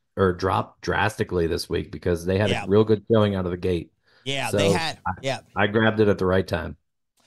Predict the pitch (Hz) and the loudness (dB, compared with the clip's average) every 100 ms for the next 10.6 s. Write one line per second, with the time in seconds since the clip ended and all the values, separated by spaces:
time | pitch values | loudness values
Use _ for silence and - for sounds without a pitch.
0 | _ _ 131 147 135 165 147 131 139 143 | _ _ -6 -4 -2 -2 -4 -4 -4 -2
1 | 156 143 135 - 127 131 - 143 127 123 | -2 -2 -2 -4 -4 -4 -4 -2 -4 -4
2 | 123 120 135 135 139 135 131 123 117 113 | -4 -4 -4 -4 -2 -4 -4 -6 -6 -6
3 | 113 110 _ _ _ 110 104 101 101 - | -6 -10 _ _ _ -12 -10 -12 -16 -20
4 | - 127 117 113 - 123 123 120 - 127 | -10 -8 -8 -10 -6 -4 -4 -6 -6 -6
5 | 127 127 131 123 107 104 - _ _ _ | -4 -2 -2 -4 -6 -10 -12 _ _ _
6 | - 147 127 110 135 147 131 131 120 120 | -6 -4 -4 -4 0 0 0 -2 -4 -4
7 | 120 - 117 120 127 - 117 113 110 107 | -4 -4 -6 -4 -4 -4 -6 -6 -6 -8
8 | - - 123 - - 131 117 - 135 - | -8 -6 -6 -8 -8 -6 -6 -6 -8 -6
9 | 123 - 123 - 104 98 113 120 117 110 | -8 -6 -6 -6 -10 -8 -6 -2 -2 -4
10 | 113 98 - 120 113 117 | -6 -10 -10 -8 -6 -6